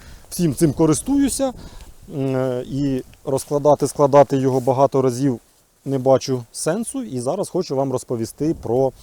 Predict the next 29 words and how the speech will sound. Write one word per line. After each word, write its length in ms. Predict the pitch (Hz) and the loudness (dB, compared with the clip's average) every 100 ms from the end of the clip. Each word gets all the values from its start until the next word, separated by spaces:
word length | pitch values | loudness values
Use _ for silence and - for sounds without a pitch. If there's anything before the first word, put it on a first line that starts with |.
| - - - - | -20 -20 -20 -12
гамак. 440 | 87 123 143 90 - - | -4 -2 -2 -4 -8 -10
Гамак 420 | 90 139 196 - | -6 -2 -4 -2
називається 600 | 127 127 131 113 104 113 | -4 0 2 2 0 -4
Бродяга, 580 | 117 131 98 92 117 165 | -2 -4 -4 -6 -6 -6
він 300 | 131 139 104 - - - | -4 -4 -6 -14 -20 -8
обладнаний 640 | 113 135 127 117 110 107 | 0 4 4 4 -2 -2
одразу, 640 | 107 120 113 92 101 101 113 | 0 2 2 0 -4 -4 -6
е, 140 | 104 104 | -6 -4
москітною 560 | 117 - 135 127 120 | -6 -6 -6 -4 -4
сіткою, 580 | 117 156 - 262 254 254 - - - | -4 -8 -6 -4 -4 -6 -10 -18 -8
і 180 | 143 | -6
це 360 | - - 147 180 | -6 0 2 2
двохшаровий 920 | 110 101 139 - - 135 147 123 120 | 0 -2 -2 -2 -2 0 0 0 -2
гамак. 360 | 95 117 113 87 - 110 | -2 -4 -4 -6 -14 -12
Е, 120 | 104 | -10
що 240 | 95 - 220 | -8 -2 0
означає 540 | 175 156 - 190 170 | 0 -2 -2 0 0
двошаровий 640 | 120 135 170 165 151 147 | 0 -2 2 4 4 2
гамак? 320 | 123 139 90 - - - - - | 0 -4 -8 -12 -18 -20 -20 -6
У 80 | 135 | 0
нього 280 | 196 170 151 | 2 2 2
є 180 | 180 | 2
ось 160 | 151 120 | 2 0
тут 220 | - 147 - _ _ _ _ - - - - - | -4 -4 -6 _ _ _ _ -20 -20 -20 -14 -8
така 260 | 131 143 | 2 2
кишенька, 600 | - 127 123 123 180 277 302 233 | 2 -4 -2 -2 -2 -8 -10 -6
і, 160 | 202 | -2
як 180 | 208 127 | 0 2
бачите, 600 | 131 170 143 - 127 117 | 2 2 0 2 2 2